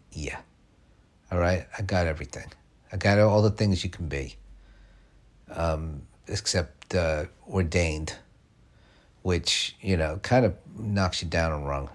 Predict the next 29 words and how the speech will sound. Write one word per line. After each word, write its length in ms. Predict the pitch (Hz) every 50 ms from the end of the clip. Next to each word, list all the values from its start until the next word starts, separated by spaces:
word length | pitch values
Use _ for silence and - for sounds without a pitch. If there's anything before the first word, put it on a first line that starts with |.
| - -
really. 460 | - 76 73 69 67 69 69 67 - - _ _ _ _ _ - - - - - - _ _ _ _ - -
Uh, 320 | 110 95 87 87 85 82 82 92 - _ _ _ - - - _ _ _ _ -
I 60 | 98
was 160 | 104 98 - 98
an 80 | 92
altar 240 | 90 87 82 - - -
boy 180 | - 69 62 57
even, 320 | 57 62 62 62 58 - - _ -
all 100 | 73 80
right? 240 | 80 82 80 80 78
So, 400 | - - - 82 73 69 69 71 82 - - _ - - -
and, 360 | 90 85 80 80 78 76 82
uh, 300 | 76 73 71 71 73 71 - - _ _ _ _ _ _ _ _ _ _ _ _ _ _ - - - - - - - - _ _ -
but 100 | - 87
yeah, 180 | 85 85 71 71
I 60 | 98
don't, 260 | 107 110 98 90 85
I 320 | 78 - - - - - 127
don't 120 | 127 101
wanna 100 | 80 65
talk 200 | - - - -
about 120 | - - -
the 80 | -
Catholic 300 | - - 69 64 - -
Church. 400 | - - - 78 82 - - - _ - - - - - _ _ _
You 140 | - 147 135
know 160 | 104 90 85
what 220 | 82 82 - -
their 380 | - 90 90 87 87 87 87